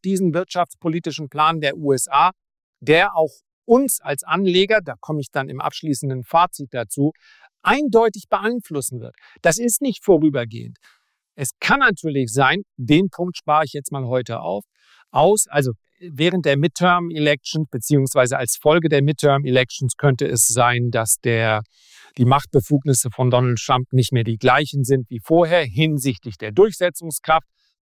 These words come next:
Und es kann natürlich sein, dass die Republikaner nicht die nächste Präsidentschaftswahl gewinnen mit einem, geht momentan, glaube ich, verfassungsmäßig in den U S A nicht, dass Donald Trump nochmal antritt, wissen wir ja.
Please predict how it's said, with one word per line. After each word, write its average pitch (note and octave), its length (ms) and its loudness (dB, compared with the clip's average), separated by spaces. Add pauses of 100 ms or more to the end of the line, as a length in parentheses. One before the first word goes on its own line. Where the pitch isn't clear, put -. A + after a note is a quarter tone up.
(260)
Und G3 80 -4
es E3+ 140 0
kann F3+ 160 0
natürlich C3 380 0
sein, C3 200 2
dass B2+ 140 -6
die C#3 100 -10
Republikaner B2+ 720 -4
nicht C#3+ 320 0
die D3 80 -2
nächste B2 380 -6
Präsidentschaftswahl A#2+ 1040 -6
gewinnen A#2+ 420 -2
mit C#3 320 2 (140)
einem, D#3 500 0 (540)
geht D3 340 2 (100)
momentan, C3+ 540 0
glaube C3 220 4
ich, - 80 -18
verfassungsmäßig C3 1040 -4
in C3 80 -8
den B2 160 -8
U B2 140 -6
S B2 120 -6
A A#2+ 180 -6
nicht, F3 380 0
dass - 300 0
Donald C#3+ 320 -2
Trump C#3+ 260 -2
nochmal D3+ 360 2
antritt, D#3+ 420 0 (160)
wissen C3 340 2
wir C#3+ 140 4
ja. E3 200 4